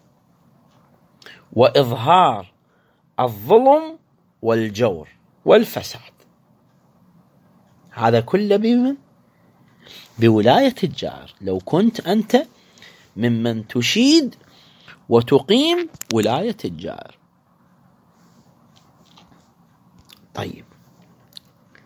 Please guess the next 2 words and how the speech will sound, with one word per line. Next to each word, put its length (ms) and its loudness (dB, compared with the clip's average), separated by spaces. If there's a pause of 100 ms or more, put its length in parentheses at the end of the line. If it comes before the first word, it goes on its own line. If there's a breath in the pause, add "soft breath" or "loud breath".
(3250 soft breath)
أحاديث 580 0
كثيرة 680 -2